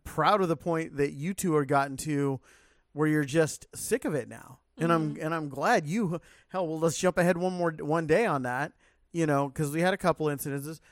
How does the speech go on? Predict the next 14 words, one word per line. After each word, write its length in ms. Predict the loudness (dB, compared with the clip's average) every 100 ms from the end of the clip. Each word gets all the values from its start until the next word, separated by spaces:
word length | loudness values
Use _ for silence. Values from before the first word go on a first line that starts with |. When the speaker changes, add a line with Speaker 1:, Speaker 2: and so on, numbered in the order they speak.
| _ -2
Speaker 1:
but 160 | -2 2
at 180 | 0
Lowe's, 560 | 6 6 6 2 -6 -14 _ _ _ _ _ _ _ _ _ -4
you 140 | 0
know, 160 | 2 2
when 160 | 2 4
we 60 |
were 120 | 4 4
leaving 320 | 4 2 0
out 100 | -2
in 60 | -4
the 80 |
parking 380 | 0 0 0 -6
lot, 240 | -8 -10